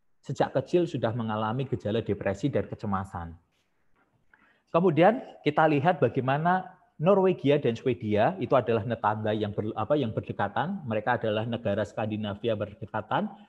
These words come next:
Norwegi-, Norwegia lockdown total, sedangkan Swedia herd immunity. Analisanya, dalam satu bulan, pada bulan April, Norwegia harus menghabiskan dua puluh tujuh miliar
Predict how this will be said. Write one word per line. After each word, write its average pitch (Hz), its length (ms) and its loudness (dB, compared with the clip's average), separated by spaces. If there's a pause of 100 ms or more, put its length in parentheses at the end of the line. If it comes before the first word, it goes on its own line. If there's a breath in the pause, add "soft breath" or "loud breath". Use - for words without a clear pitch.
(160 loud breath)
Norwegi-, 170 640 2
Norwegia 170 720 0
lockdown 143 480 2
total, 101 480 -2
sedangkan 113 400 -4
Swedia 135 560 -2 (280)
herd - 200 2
immunity. 131 720 -4 (340)
Analisanya, 185 960 -4 (480)
dalam 240 320 4
satu 190 320 -2
bulan, 147 480 2 (640)
pada 190 260 0
bulan 135 380 2
April, 143 400 -2 (260 loud breath)
Norwegia 180 640 0
harus 160 400 0
menghabiskan 131 800 -4
dua 165 400 0
puluh 165 320 2 (160)
tujuh 165 480 0
miliar 151 480 0